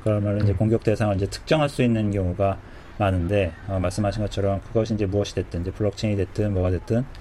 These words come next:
Speaker 1: 이제 분산화가 되거나 아니면 이제 다중으로, 어, 그 백업으로 활용할 수 있는 무언가가 있거나 하여튼 그 결국 이제 분산이 될 수밖에 없을 것 같은데,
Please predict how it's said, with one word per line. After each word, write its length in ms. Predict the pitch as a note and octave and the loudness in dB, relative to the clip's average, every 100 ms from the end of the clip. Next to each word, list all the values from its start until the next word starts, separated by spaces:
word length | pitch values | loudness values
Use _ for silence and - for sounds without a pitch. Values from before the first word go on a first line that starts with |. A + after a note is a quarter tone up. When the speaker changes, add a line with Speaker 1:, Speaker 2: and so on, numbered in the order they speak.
| - - - - | -16 -16 -12 -4
Speaker 1:
이제 100 | G2+ | 2
분산화가 800 | C3 C3+ C#3+ C#3 B2 A#2 A2+ A2 | 4 6 6 6 6 6 6 4
되거나 560 | F#2 F2+ E2+ E2 C3 | 2 0 0 0 -2
아니면 220 | A#2 F#2+ F2+ | -2 0 0
이제 80 | |
다중으로, 920 | F2 F#2+ F#2+ G2+ F#2 F#2 A2+ G#2 F#2+ F2 - - - - | 0 0 2 2 2 2 4 4 2 0 -6 -16 -16 -10
어, 440 | F#2+ F2+ E2+ F2+ F2+ - - - - - - - | -2 0 0 -2 -6 -10 -12 -6 -6 -8 -14 -6
그 100 | F#2+ | -4
백업으로 760 | - C#3 C#3+ C#3 B2+ A#2+ A#2+ A#2 | 2 4 6 6 6 6 4 4
활용할 300 | D3 C#3+ C#3 | 4 2 2
수 100 | C3+ | 0
있는 160 | A2 G2 | 0 2
무언가가 380 | F#2 F#2+ F#2 | 2 2 0
있거나 600 | E2 - - F2 D#2+ - C3+ | -2 -4 -4 -2 -2 -4 -4
하여튼 340 | C3 A#2+ G#2 | -4 -2 -2
그 160 | F#2+ G2 | 0 0
결국 180 | A2+ C3 | 2 2
이제 120 | C3+ A2+ G2 | 2 2 2
분산이 560 | A#2 A2 G#2+ G#2 G2+ | 2 4 4 4 2
될 120 | G2 F#2 | -2 -2
수밖에 320 | G2 F#2 F#2+ | -2 -2 -2
없을 160 | - | -4
것 100 | F#2+ | -6
같은데, 340 | - F2 G2+ | -4 -2 -2